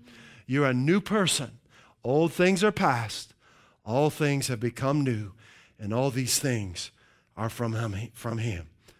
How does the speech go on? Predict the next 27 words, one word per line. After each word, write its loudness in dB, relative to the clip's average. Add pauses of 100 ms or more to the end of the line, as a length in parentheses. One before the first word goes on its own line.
(760)
Prince 0 (140)
or -2
pauper? -4 (480)
Well, -2
if -6
you -6
put -10
your -8
faith -6
in -6
Jesus, -8 (480)
you're -6
a -10
prince, -6 (600)
right? -4 (640)
Let's 0
pray. -4 (440)
Father, 6
we 4
thank 2
you 0
so 2
much -2 (300)
for 0
this 2
time 4
together. 2